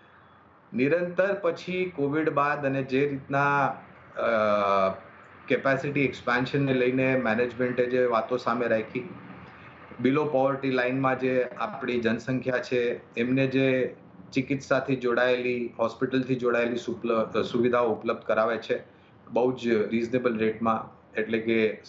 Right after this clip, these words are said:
સો-, કોર્પોરેટ સોશિયલ રિસ્પોન્સિબિલિટીમાં બી બહુ જ મોટું કામકાજ કરે છે આ કંપની નારાયણ રુદાલયા. અને આ કંપનીએ મારા ખ્યાલથી આજે જ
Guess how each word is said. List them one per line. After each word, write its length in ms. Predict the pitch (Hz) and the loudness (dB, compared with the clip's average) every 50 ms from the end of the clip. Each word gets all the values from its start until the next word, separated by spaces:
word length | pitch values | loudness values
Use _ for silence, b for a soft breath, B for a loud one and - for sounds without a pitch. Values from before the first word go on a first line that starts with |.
| - - | -4 -2
સો-, 160 | 127 117 117 | -2 -2 0
કોર્પોરેટ 500 | 117 - 123 123 120 - 139 135 135 - | 0 2 2 2 2 2 0 0 0 0
સોશિયલ 300 | 139 127 - - 139 127 | -2 -2 -2 -2 -2 -2
રિસ્પોન્સિબિલિટીમાં 1000 | 120 120 117 - - 120 123 123 - 135 127 135 139 139 135 147 143 139 135 135 | -2 -4 -6 -4 -2 -2 -2 -2 -2 0 0 2 2 0 0 0 0 2 2 2
બી 80 | 131 127 | 0 0
બહુ 200 | 120 117 120 123 | 0 0 -2 -2
જ 100 | 113 117 | -4 -6
મોટું 240 | 117 110 110 110 - | -8 -6 -6 -6 -4
કામકાજ 420 | 107 104 110 110 110 110 107 107 | -2 -2 -2 0 0 -2 -2 -2
કરે 220 | - 104 107 110 | -4 -2 -2 -2
છે 120 | 104 - 110 | -2 -2 -2
આ 80 | 104 | -2
કંપની 400 | 107 104 101 98 98 - 110 107 | -2 -2 -4 -6 -4 -2 -2 0
નારાયણ 360 | 107 104 98 101 107 107 104 101 | 2 2 2 2 2 2 0 -2
રુદાલયા. 400 | 95 95 98 101 95 - - - B B B B B B B B B B B - | -2 -2 0 0 0 -2 -4 -8 B B B B B B B B B B B 0
અને 560 | 147 151 170 175 185 196 196 196 208 208 208 | 0 2 2 2 2 2 2 2 2 0 -2
આ 200 | - - 151 180 | -2 0 0 0
કંપનીએ 560 | 190 185 - 160 165 165 170 190 202 202 208 | 0 0 -2 -2 -2 -2 -4 -2 -2 0 0
મારા 260 | 208 180 160 170 180 180 | 2 2 2 0 0 -2
ખ્યાલથી 680 | 175 170 170 170 170 170 170 - 175 196 196 185 - - | -2 -2 0 0 0 -2 -4 -4 -4 -2 -2 -4 -4 -2
આજે 420 | - 131 135 143 139 151 190 202 190 | 0 2 2 2 2 0 0 0 0
જ 100 | - | -2